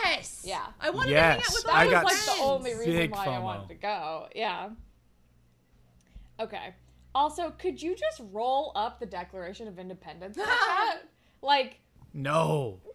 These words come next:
Speaker 2: wouldn't that, like, crack and crackle? Like, what is,
Speaker 1: Yeah,
Speaker 2: like
Speaker 1: Gray, library person.
Speaker 2: <laughs> Yeah.
Speaker 3: Well, I mean, I don't know. It's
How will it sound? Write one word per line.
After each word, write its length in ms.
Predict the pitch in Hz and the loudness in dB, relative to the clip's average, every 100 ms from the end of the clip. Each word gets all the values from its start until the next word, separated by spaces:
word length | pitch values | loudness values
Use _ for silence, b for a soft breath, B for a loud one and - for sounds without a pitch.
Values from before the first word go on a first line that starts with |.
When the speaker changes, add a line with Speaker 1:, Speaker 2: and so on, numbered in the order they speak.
| - | -12
Speaker 2:
wouldn't 300 | 285 330 381 | -4 -2 0
that, 160 | 440 453 | 0 0
like, 140 | 233 | -4
crack 560 | - - 262 339 440 - _ - | -6 0 4 4 2 -8 _ -10
and 160 | 262 | -8
crackle? 500 | - 294 302 440 453 | -4 -4 -4 -4 -4
Like, 220 | 320 285 285 | -2 -4 -4
what 180 | 453 | -4
is, 240 | 427 392 339 | -4 -6 -4
Speaker 1:
Yeah, 180 | 294 269 | 2 4
Speaker 2:
like 80 | 320 | 4
Speaker 1:
Gray, 180 | 285 262 | 4 4
library 580 | 254 262 262 285 294 311 | 6 4 4 2 2 0
person. 260 | 339 302 | -2 2
Speaker 2:
<laughs> 720 | 453 330 427 339 392 - 440 | 4 6 6 2 -8 -10 -8
Yeah. 60 | 415 539 - 403 B B B _ _ _ _ - | -6 -8 -12 -18 B B B _ _ _ _ -4
Speaker 3:
Well, 120 | 180 | 6
I 80 | 202 | 8
mean, 180 | 214 208 | 8 10
I 80 | 208 | 10
don't 140 | 214 | 8
know. 180 | 226 220 | 6 6
It's 160 | 160 | 4